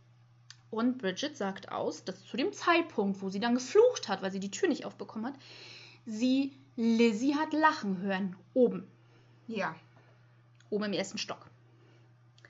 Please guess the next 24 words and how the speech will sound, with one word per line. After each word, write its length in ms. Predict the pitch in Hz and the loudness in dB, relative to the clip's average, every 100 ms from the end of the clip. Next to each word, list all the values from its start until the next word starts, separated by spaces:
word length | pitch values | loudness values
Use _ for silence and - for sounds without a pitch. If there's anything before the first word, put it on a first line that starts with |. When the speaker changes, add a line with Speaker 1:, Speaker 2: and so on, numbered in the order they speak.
| - - - - - _ _ _ _ _ _ - | -20 -20 -20 -20 -20 _ _ _ _ _ _ -6
Speaker 1:
Sie 200 | 226 240 | 2 2
hat 100 | 233 | 2
dann 120 | 202 | 0
Andrew 220 | 254 277 | 0 2
reingelassen. 600 | 240 233 233 220 226 214 | 2 2 2 2 2 2
Lizzie 380 | 220 277 349 339 | 2 2 2 -2
kam 360 | - 240 233 | -2 2 2
dann 200 | 220 208 | 2 0
von 300 | 202 - 202 196 - | -4 -4 -4 -4 2
oben 320 | 370 403 240 | 6 8 6
runter 500 | 185 185 - - - - | 2 -6 -8 -12 -16 -14
und 120 | - 147 | -6 -6
erzählte 560 | - - 233 294 302 | -6 0 2 2 0
ihrem 240 | 285 339 349 | 0 0 -2
Vater, 480 | - 254 208 - - - _ | -4 -4 -4 -6 -14 -18 _
dass 280 | - 190 - - | -12 -12 -12 -6
Abby 380 | 202 196 254 339 - - - - - _ | -4 -2 -2 -2 -6 -16 -20 -20 -20 _
eine 180 | 220 208 | -4 0
Nachricht 640 | 202 196 190 196 311 - | 2 4 2 0 -4 -8
von 220 | - 254 | -8 -6
einer 240 | - 185 180 | -6 -6 -8
Freundin 480 | - 196 196 208 226 | -4 0 2 0 -2
bekommen 320 | 247 269 262 | -4 -4 -2
hätte, 280 | 277 320 | -4 -6